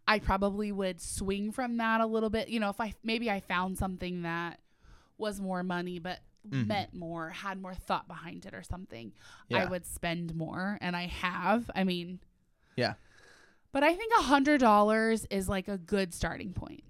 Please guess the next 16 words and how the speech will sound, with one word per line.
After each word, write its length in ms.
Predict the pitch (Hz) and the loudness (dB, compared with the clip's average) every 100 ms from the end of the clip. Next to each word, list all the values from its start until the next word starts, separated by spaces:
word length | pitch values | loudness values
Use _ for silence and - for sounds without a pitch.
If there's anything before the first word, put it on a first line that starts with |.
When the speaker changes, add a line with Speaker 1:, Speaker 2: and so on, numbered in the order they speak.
| - - | -20 4
Speaker 1:
I 100 | 240 | 4
think 220 | 277 330 | 4 2
that's 240 | 254 226 214 | 4 4 2
a 60 | |
minimum. 540 | 185 170 170 - 190 - _ _ - _ _ _ _ _ _ - | -2 -4 -8 -10 -12 -14 _ _ -20 _ _ _ _ _ _ -4
Sorry, 340 | 190 175 170 | 0 2 0
everyone, 440 | 165 175 156 156 | -2 -4 -4 -2
but 180 | 165 170 | 0 6
I 60 | - | 8
think, 180 | - 175 | 8 8
Speaker 2:
<laughs> 140 | - | 8
Speaker 1:
I 100 | 196 | 8
just 280 | 185 202 - | 6 4 2
think 200 | 202 185 | -4 0
it 120 | 185 | 0
is. 420 | 160 156 - - | 0 -2 -6 -8